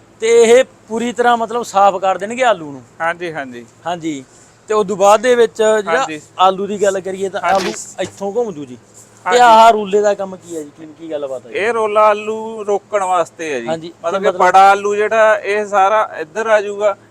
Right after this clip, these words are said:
Speaker 2: ਜਿਹੜੀ
Speaker 1: ਹਾਂਜੀ।
Speaker 2: ਛੋਟੀਆਂ ਮਿੱਟੀ ਦੇ ਢੇਲੀਆਂ ਢੂਲੀਆਂ ਨੇ ਜੀ, ਉਹ
Speaker 1: ਹਾਂਜੀ।
Speaker 2: ਰੋਲਰ ਦੇ ਥੱਲੋਂ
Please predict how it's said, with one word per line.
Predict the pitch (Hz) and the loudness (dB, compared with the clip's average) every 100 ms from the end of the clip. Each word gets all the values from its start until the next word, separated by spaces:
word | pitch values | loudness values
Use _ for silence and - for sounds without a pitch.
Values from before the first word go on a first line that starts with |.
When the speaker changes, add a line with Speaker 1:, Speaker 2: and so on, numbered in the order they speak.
| - | -10
Speaker 2:
ਜਿਹੜੀ | 160 220 | -8 -6
Speaker 1:
ਹਾਂਜੀ। | 151 | -6
Speaker 2:
ਛੋਟੀਆਂ | 208 196 220 208 | -4 -4 -4 -6
ਮਿੱਟੀ | 202 196 - 233 | -6 -10 -8 -6
ਦੇ | 226 | -6
ਢੇਲੀਆਂ | 220 226 208 160 180 | -4 -6 -4 -8 -8
ਢੂਲੀਆਂ | 214 208 185 175 | -8 -8 -8 -8
ਨੇ | 175 | -10
ਜੀ, | 170 165 - - | -12 -14 -16 -6
ਉਹ | 160 | -2
Speaker 1:
ਹਾਂਜੀ। | 220 | 0
Speaker 2:
ਰੋਲਰ | 220 214 214 | 0 0 -2
ਦੇ | 226 | -2
ਥੱਲੋਂ | 208 214 208 214 | -2 -4 -2 -6